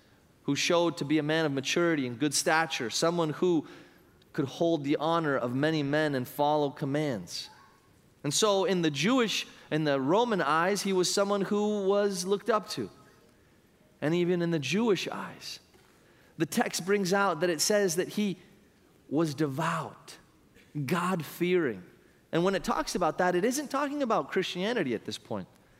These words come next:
You see, the strange thing, this guy had converted to Judaism.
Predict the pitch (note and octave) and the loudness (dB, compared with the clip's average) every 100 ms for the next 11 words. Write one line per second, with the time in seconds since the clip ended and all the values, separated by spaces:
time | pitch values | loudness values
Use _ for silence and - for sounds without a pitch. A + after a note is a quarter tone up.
0 | _ _ _ _ - D#3 B3+ G3+ - - | _ _ _ _ -4 -2 -2 -4 -10 -20
1 | - _ _ _ _ - - - D#3 A3+ | -20 _ _ _ _ -8 -8 -4 -2 0
2 | G3 - C#3+ G3+ C4+ - _ _ _ _ | -2 -2 -2 -2 -8 -16 _ _ _ _
3 | _ _ _ _ _ G#3 G3+ - A#3 A3 | _ _ _ _ _ -4 -4 -2 -2 -2
4 | F#3 - D3 A#2+ C3 F3+ G3+ D3+ - - | -2 -2 -4 0 0 0 -2 -8 -20 -20
5 | - - _ - A2 - A#2 A#3+ - - | -20 -20 _ -8 -4 -4 -2 -2 -2 -8
6 | - - | -16 -18